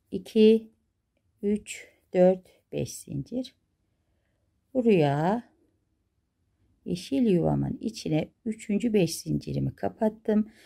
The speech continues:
Hemen ipimi kopardım. Bakın, tek yakım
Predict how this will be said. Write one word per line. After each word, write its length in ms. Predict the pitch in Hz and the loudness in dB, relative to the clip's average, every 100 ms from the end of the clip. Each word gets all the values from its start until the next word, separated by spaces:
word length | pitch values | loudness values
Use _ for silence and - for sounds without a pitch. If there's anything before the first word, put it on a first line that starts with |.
| _ _ _ _ | _ _ _ _
Hemen 680 | - 247 180 180 240 - _ - | 2 4 6 4 2 0 _ -6
ipimi 360 | 240 - 147 | -6 -4 -6
kopardım. 640 | 147 - 220 247 240 240 233 | -4 -6 -2 2 4 4 2
Bakın, 260 | 185 175 - - - - _ - | 2 -4 -10 -12 -20 -20 _ -4
tek 280 | 339 330 214 | -2 0 2
yakım 540 | 165 160 185 220 | 0 2 0 0